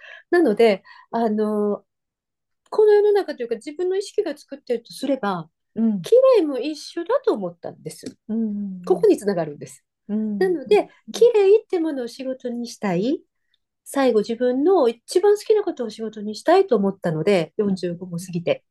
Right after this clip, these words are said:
Speaker 2: うんうんうん。
Speaker 1: いろんなことやりましたんで。じゃあ、綺麗を仕事する、綺麗の仕事、綺麗を応援する仕事をするにあたって、綺麗の、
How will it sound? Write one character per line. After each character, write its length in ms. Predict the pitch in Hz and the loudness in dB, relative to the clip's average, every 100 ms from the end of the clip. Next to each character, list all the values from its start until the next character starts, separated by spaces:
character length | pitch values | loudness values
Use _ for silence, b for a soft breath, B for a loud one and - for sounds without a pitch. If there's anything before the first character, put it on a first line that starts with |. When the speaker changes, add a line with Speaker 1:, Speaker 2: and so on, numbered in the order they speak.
| _ _ | _ _
Speaker 2:
う 80 | 175 | -8
ん 20 | |
う 220 | 170 165 | -8 -8
ん 60 | 170 | -8
う 40 | |
ん。 40 | 156 | -2
Speaker 1:
い 20 | |
ろ 100 | 254 | 0
ん 40 | 269 | 2
な 80 | |
こ 100 | 330 | 0
と 80 | 403 | 2
や 100 | 202 | 2
り 120 | 202 | 4
ま 100 | 202 | 2
し 100 | 190 | 0
た 120 | - 143 | -6 -12
ん 80 | |
で。 180 | 160 - _ _ _ _ _ | -12 -16 _ _ _ _ _
じ 100 | - | 0
ゃ 40 | 330 | 0
あ、 60 | |
綺 180 | - 427 | 0 2
麗 200 | 440 381 | 6 6
を 80 | 240 | 4
仕 160 | - 226 | -2 -6
事 220 | 226 214 | -6 -8
す 180 | - 190 | -10 -12
る、 140 | 170 | -12
綺 140 | - | -2
麗 140 | 392 381 | 4 4
の 80 | 277 | 2
仕 140 | - | 0
事、 420 | 214 208 202 185 _ _ _ _ | -2 0 -4 -4 _ _ _ _
綺 120 | - 370 | 0 4
麗 120 | 339 | 4
を 80 | 220 | 4
応 80 | |
援 80 | 233 | 0
す 120 | 226 | -6
る 80 | 214 | -12
仕 120 | - | -10
事 200 | 208 - | -10 -8
を 40 | 196 | -10
す 140 | - | -6
る 80 | 233 | -6
に 100 | 185 | -6
あ 60 | 160 | -6
た 140 | 185 | -8
っ 80 | 175 _ | -8 _
て、 260 | 269 175 _ _ _ _ B B B B B - | 0 0 _ _ _ _ B B B B B -4
綺 160 | - | 2
麗 260 | 427 370 233 | 4 4 2
の、 560 | 185 190 320 277 175 | 2 4 6 6 2